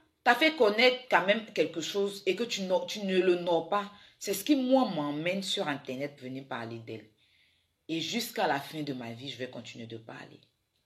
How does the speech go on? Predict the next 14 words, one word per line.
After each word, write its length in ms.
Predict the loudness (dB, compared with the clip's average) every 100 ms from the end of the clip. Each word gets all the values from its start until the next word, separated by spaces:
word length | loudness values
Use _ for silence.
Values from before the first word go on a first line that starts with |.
| _
Rien 680 | -14 -10 -8 -4 0 2 2
ni 160 | -2
personne 420 | -4 -4 -4 -4 -10
ne 80 |
peut 140 | -10 -10
m'encourager, 720 | -10 -12 -12 -10 -8 -8 -10 -12 -14 -6 4
peut 80 |
m'en-, 240 | 4 4 -2
me, 760 | -6 -6 -4 -2 -2 -4 -8
m'arrêter 960 | -8 0 2 2 0 -6 -2 -2 -2 -10 _ _
ou 120 | -6
fermer 920 | -6 -8 6 10 10 8 -4 -2 0
ma 220 | 0 -2 -8 -12
bouche. 460 | -10 -4 -4 -4